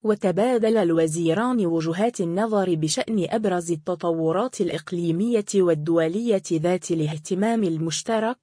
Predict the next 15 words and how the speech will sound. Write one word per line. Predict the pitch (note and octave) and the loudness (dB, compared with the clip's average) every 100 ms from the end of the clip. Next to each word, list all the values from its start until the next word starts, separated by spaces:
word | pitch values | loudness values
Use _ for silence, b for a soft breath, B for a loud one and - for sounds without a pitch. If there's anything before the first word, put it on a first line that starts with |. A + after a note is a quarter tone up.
| - - _ | -16 -20 _
وفي | G3 G3 C4 C4+ | -2 -2 0 0
مقدمتها | G#3 - D#3+ D3+ D#3+ A#3+ A#3 F#3+ | -2 -2 -2 0 0 0 -2 -2
القضية | F#3 - F3+ F3+ B3 A3 G#3 | -2 -2 -4 -2 0 0 2
الفلسطينية. | G#3 G3+ A3+ A3 G#3 - A#3 A3+ A#3+ B3 D#3 C#3+ _ _ _ _ _ _ - | 0 2 0 0 -2 -4 -4 -2 -2 -2 -4 -6 _ _ _ _ _ _ -2
وأكد | G3+ D4 - C#4 G#3 | 0 0 0 0 2
الجانبان | F3 E3 E3+ F3+ D#3+ G#3 B3+ A#3 | 2 2 0 -2 0 2 2 0
ضرورة | F3+ E3+ G3 C#4+ G3+ E3 | 0 2 2 2 0 0
مواصلة | E3 E3 E3+ E3 D#3 C4+ B3+ G3+ | -2 2 2 2 0 0 0 -2
دعم | F3 G#3+ A3+ E3 | -2 -2 0 -2
الشعب | D3+ - B3+ G#3+ | -2 -2 -2 0
الفلسطيني | E3 D#3 - E3+ D#3+ - F3 F3 A#3+ A3 | -2 -2 -2 -2 -4 -4 -4 -2 -2 2
والدفاع | F3 D#3 D#3 D#3 G#3+ B3 G#3 | 2 2 -2 -2 -2 0 -2
عن | E3 E3+ | -2 -4
حقوقه | D#3 D#3+ - B3 - G3+ E3 | -4 -8 -6 -6 -4 -2 0
المشروعة | D#3 D#3 D3+ G3 B3 C4 A#3+ | 0 0 -2 -2 -2 -2 -4